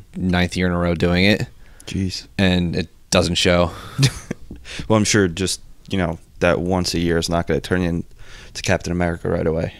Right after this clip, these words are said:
Speaker 2: Yeah, it's true. I
Speaker 1: You know, it's not like the movies.
Speaker 2: I would love that super soldier serum.
Speaker 1: Same.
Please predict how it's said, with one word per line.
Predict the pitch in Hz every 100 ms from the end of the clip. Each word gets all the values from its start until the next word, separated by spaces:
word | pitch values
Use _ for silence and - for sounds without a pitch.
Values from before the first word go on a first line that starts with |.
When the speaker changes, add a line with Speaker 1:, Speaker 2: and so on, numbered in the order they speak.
| - - - -
Speaker 2:
Yeah, | 120 110 92
it's | -
true. | - - 85 85
I | 92
Speaker 1:
You | 98
know, | 85
it's | -
not | 92
like | 82
the | 87
movies. | 90 87 95 - - -
Speaker 2:
I |
would | 117 92
love | 98 90 87
that | 92 -
super | 95 92
soldier | 90 82
serum. | 87 90 85 87 - - -
Speaker 1:
Same. | - 98 90 85